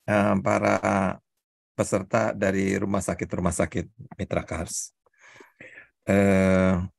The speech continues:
marilah kita sejenak menundukkan kepala kita, menghadapkan kepala kita kepada Allah Subhanahu wa Ta'ala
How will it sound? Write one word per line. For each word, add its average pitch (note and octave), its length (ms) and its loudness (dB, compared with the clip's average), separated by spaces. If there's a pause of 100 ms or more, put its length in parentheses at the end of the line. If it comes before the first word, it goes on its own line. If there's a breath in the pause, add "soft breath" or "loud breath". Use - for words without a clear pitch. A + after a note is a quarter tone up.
(640)
marilah A#2 400 4
kita A2+ 320 2
sejenak G#2 400 0
menundukkan F#2+ 480 0
kepala F#2 320 -2
kita, G2+ 560 -2
menghadapkan F#2+ 720 -4
kepala F#2 240 0
kita F#2+ 320 -4
kepada F2+ 320 -2
Allah F2 240 0
Subhanahu F2+ 400 0
wa F2 160 0
Ta'ala G2+ 480 0